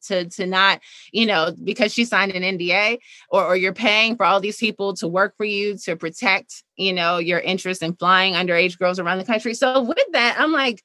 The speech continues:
"These are the, these are the guys that you wanna die on?" Like, with all of the other Black men who, and not just the murdered, you know, Trayvon Martins and the Mike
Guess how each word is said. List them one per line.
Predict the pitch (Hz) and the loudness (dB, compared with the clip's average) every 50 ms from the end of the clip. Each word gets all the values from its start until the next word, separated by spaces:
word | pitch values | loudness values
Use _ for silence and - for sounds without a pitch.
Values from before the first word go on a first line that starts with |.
| _ - | _ -10
"These | - 165 220 233 302 339 | -4 -2 0 2 2 2
are | 370 427 | 2 2
the, | 381 - 320 277 - 185 | 2 2 0 0 -2 0
these | 185 220 247 381 247 | 2 2 2 2 2
are | 349 | 2
the | 269 277 | 2 2
guys | 262 240 240 254 277 311 330 381 | 2 4 4 4 4 4 4 2
that | 247 240 240 - | 0 -2 -2 -2
you | 269 254 | -2 0
wanna | 233 208 185 175 | 0 0 0 2
die | 180 196 226 330 | 2 4 4 4
on?" | 403 453 440 453 440 370 | 4 4 2 2 2 4
Like, | 254 247 226 214 196 - - - - - _ - | 4 4 4 2 0 -6 -16 -20 -20 -20 _ -20
with | - - 190 196 180 202 240 240 - - _ - | -20 -14 -10 -4 0 0 0 0 0 -4 _ -2
all | 190 208 220 247 262 277 285 285 262 | 2 2 4 4 4 4 4 4 2
of | 214 240 190 | 2 0 -2
the | 247 233 180 | -2 0 0
other | 208 233 240 240 | 2 2 2 2
Black | 208 202 214 196 208 214 220 | 2 2 2 2 2 0 -2
men | 196 190 202 220 233 226 226 226 220 226 | -2 -2 -2 0 0 0 0 -2 -2 -4
who, | 233 233 214 202 202 | -4 -2 -2 -2 0
and | 175 175 196 202 190 | 0 0 -2 0 2
not | 196 226 269 247 | 2 2 2 0
just | 226 269 262 262 - - | -2 -4 -6 -6 -6 -4
the | 208 | -2
murdered, | 196 190 175 175 190 190 185 180 175 165 - - - | -2 0 2 0 2 2 0 0 0 -2 -6 -8 -6
you | 175 175 | -4 -2
know, | 170 156 151 156 156 160 | 0 0 0 0 0 -2
Trayvon | 156 - - 190 170 170 160 160 160 151 160 | -4 -6 -2 0 0 0 2 2 0 0 2
Martins | 156 151 151 143 147 160 - | 0 0 0 0 -2 -4 -6
and | 160 160 | -6 -6
the | 156 | -4
Mike | 156 156 151 151 151 | -2 -2 -2 -2 -4